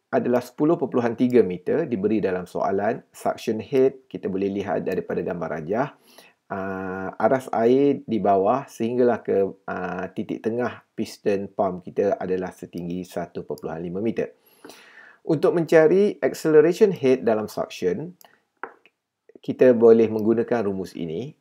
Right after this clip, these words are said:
dan rumus ini telah dibincangkan di dalam pembelajaran yang terdahulu.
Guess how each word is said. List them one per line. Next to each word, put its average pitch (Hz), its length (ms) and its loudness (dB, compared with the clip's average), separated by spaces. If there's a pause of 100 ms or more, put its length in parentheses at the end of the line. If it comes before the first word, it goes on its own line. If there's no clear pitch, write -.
(180)
dan 107 320 0
rumus 107 320 -2
ini 117 160 -4
telah 104 240 -2
dibincangkan 98 800 -2
di 101 160 -2
dalam 90 400 -2
pembelajaran 87 640 -6
yang 92 160 -10
terdahulu. 104 480 0